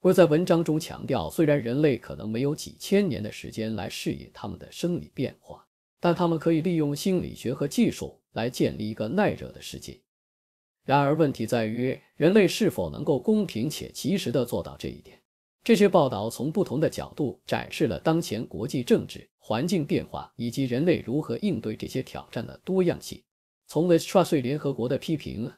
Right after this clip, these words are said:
到拜登政府对伊朗的潜在制裁，再到人类和动物如何适应气候变化的故事，这些议题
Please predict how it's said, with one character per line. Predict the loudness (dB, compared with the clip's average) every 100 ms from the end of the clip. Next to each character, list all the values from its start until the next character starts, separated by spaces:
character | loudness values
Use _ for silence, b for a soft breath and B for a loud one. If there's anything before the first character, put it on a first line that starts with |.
| -6
到 | -4 0
拜 | -2 0
登 | 0 2
政 | -2
府 | -2 -10 -2
对 | -2
伊 | 0 -2
朗 | -2 -6
的 | -12
潜 | -12 -10 -4
在 | -4
制 | -2 -2 -4
裁， | -8 -18 _ _ _ _
再 | 6 8
到 | 6
人 | 4 2
类 | 2
和 | 2 0
动 | 2 0
物 | -2 -2
如 | -2 0
何 | 0
适 | 2 0
应 | 0
气 | 0 0
候 | 0 -2
变 | -2
化 | -2 -6
的 | -8
故 | -6 -8
事， | -8 -16 -20 _ _ _ _
这 | 4
些 | 4 2
议 | 2 -4
题 | -4 -6